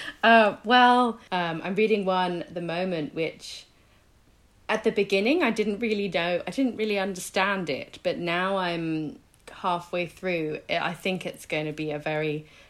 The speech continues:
important read. It's called What a Shame by Annie Bergstrom.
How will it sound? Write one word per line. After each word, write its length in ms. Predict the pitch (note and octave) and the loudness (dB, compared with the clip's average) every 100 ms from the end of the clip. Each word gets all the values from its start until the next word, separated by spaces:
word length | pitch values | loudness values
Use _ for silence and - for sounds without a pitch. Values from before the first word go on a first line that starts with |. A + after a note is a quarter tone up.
| _ - | _ -4
important 760 | F3+ D#3+ - F3+ F3 E3+ D#3 | -4 -4 -2 -2 -2 -6 -4
read. 380 | E3 D#3+ E3+ - | -2 -2 -2 -6
It's 140 | - - | -10 -10
called 400 | - F3 E3 F3 | -6 -4 -6 -8
What 260 | E3+ F3 - | -6 -6 -6
a 40 | |
Shame 480 | E3 - D#3+ D#3+ E3 | -8 -4 -2 -2 -4
by 320 | D#3 D3+ D#3 - | -4 -4 -6 -6
Annie 240 | D#3 E3 D#3+ | -6 -4 -4
Bergstrom. 680 | D3+ D#3 F3+ - - C#4 | -4 -4 -4 -6 -4 -2